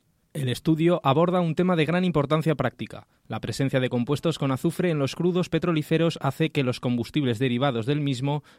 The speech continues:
emitan óxidos de azufre durante su combustión. Estos son responsables, por ejemplo, de la lluvia ácida. El artículo científico que recoge este trabajo se ha convertido en uno de los artículos más citados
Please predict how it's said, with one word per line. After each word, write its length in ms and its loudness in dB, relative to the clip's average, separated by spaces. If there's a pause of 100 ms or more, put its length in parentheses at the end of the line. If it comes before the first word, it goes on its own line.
emitan 420 0
óxidos 420 0
de 80 0
azufre 420 -2
durante 320 0
su 140 -4
combustión. 640 -2 (260)
Estos 400 -4
son 160 0
responsables, 640 0
por 160 -4
ejemplo, 400 0
de 100 0
la 120 0
lluvia 320 0
ácida. 320 -10 (500)
El 120 -2
artículo 400 -2
científico 580 -4
que 80 -4
recoge 320 -6
este 160 -4
trabajo 400 -2
se 160 0
ha 80 2
convertido 540 0
en 100 2
uno 220 2
de 100 0
los 220 -2
artículos 560 -2
más 180 0
citados 500 0